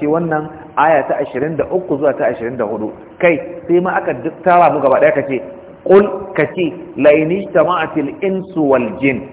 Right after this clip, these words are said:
da fa aljannu da mutane za su tattaru, "ala an ya'tu bi mithli hadha al-Qur'an,"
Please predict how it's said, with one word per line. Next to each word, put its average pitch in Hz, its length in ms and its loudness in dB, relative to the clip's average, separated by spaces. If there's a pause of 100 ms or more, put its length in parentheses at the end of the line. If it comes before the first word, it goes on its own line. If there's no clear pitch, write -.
(360)
da 135 180 6
fa 208 240 2
aljannu 139 480 -2
da 139 120 0
mutane 120 440 -4
za 135 160 0
su 135 160 -10
tattaru, 104 400 -4 (500)
"ala 151 380 0
an 156 160 -4
ya'tu 156 400 -4
bi 139 120 -4
mithli 151 320 -4
hadha 135 260 2
al-Qur'an," 120 580 0